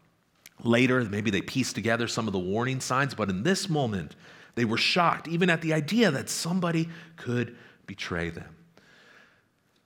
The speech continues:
It probably reminds us how difficult it is to spot counterfeit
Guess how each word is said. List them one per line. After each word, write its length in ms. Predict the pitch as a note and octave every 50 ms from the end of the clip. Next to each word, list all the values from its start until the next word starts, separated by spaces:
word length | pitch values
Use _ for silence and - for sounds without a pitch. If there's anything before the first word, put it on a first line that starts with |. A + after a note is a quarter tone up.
| - -
It 120 | - -
probably 260 | - - C#3 C#3 C3
reminds 420 | G#2+ G#2 G2+ G#2 A2+ A#2 A2 G2+ A2
us 160 | A#2+ A2+ -
how 200 | - - A2+ G#2
difficult 520 | G#2 G2 A#2+ C3 C3+ - - B2 A2+ G2+
it 100 | G2 F#2
is 280 | F#2 F2+ F2 F2 - -
to 100 | - G2+
spot 640 | - - - - - A2+ B2 C3 A#2 - - - -
counterfeit 680 | - - - A#2 C3+ C#3 B2 G#2+ - - - F2 -